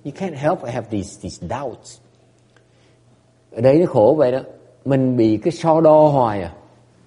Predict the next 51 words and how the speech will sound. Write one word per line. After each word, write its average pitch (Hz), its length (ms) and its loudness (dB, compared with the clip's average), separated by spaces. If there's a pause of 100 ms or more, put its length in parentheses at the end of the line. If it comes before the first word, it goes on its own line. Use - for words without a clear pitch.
(120)
Mình 135 120 -2
còn 120 180 2
cái 165 100 -2
so 170 260 0
đo. 165 380 2 (640)
Mình 131 160 0
cứ 160 60 0
nói 180 160 0
là 156 160 0 (280)
mình 143 140 -2
tu, 160 240 6
không 160 120 2
biết 156 160 -4
tu 147 120 -4
này 131 140 -6
có 143 60 -6
đúng 143 240 -6
không? 151 120 -10 (880)
Ôi, 156 380 -4 (640)
bây 120 100 -6
giờ 110 80 -6
mình 101 120 -6
đổi 92 220 -2
hướng, 135 240 -2
đổi 95 120 -6
hướng 147 200 -6
biết 156 100 -10
có 160 60 -6
đúng 147 240 -6
không? 139 100 -12 (800)
Thành 98 160 -10
ra 117 320 -10
mình 95 100 -10
cứ, 131 220 -14
cứ, 143 100 -6
mình, 107 320 -8
mình 92 140 -10
cứ, 139 200 -4
mình 113 200 -8
cứ 143 120 -10
lo 127 300 -8
lắng, 123 260 -14
mình 135 100 -12
cứ 120 100 -10
lo, 117 260 -12 (380)
ờ, 98 320 -12
ưu 143 240 0
tư. 139 220 0 (440)
Còn 117 180 -8
bên 139 100 -6
kia, 151 360 -2